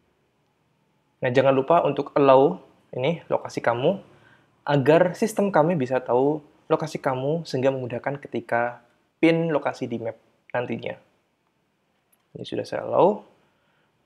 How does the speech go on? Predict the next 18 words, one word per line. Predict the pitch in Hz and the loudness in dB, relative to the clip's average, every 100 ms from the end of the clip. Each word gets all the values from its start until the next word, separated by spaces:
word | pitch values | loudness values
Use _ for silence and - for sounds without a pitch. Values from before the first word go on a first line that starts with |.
| _ _ - | _ _ -6
Kemudian, | 160 160 180 | 0 0 0
di | 151 | 0
sini | 165 | 0
masukkan | 147 147 135 | 0 0 -2
email, | 127 131 170 160 | 0 2 2 4
ini | |
wajib, | 170 131 160 123 | 4 4 4 2
ya, | 131 | 2
karena | 139 151 208 | 4 4 4
di | 180 170 | 2 0
sini | 170 180 233 | 2 0 0
email | 180 175 160 | 2 2 0
tersebut | 151 165 214 - | 0 0 0 0
akan | 170 156 | 0 2
memberitahukan | 156 151 147 180 190 165 | 4 4 4 2 0 -4
apakah | - 190 190 190 | -2 0 -2 -2
event | 165 156 151 151 | -4 0 0 -2
tersebut | 147 139 151 | 0 0 0